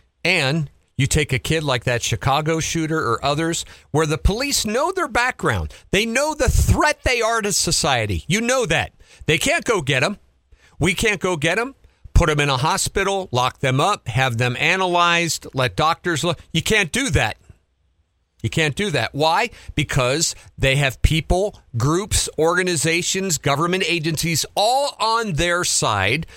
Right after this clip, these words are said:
that protects them. And, and by doing that, they get their support. It's not right. Not right. So they're on the streets. They're on the streets.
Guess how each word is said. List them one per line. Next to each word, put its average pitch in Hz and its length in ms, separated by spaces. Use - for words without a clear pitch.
that 143 200
protects - 580
them. 139 380
And, 127 320
and 165 560
by 165 180
doing 202 440
that, 131 300
they 151 180
get 147 220
their 139 180
support. 160 600
It's - 160
not 143 240
right. 175 300
Not 120 180
right. 147 380
So 151 260
they're 131 240
on 147 160
the 151 80
streets. - 560
They're 123 120
on 139 140
the 143 80
streets. - 600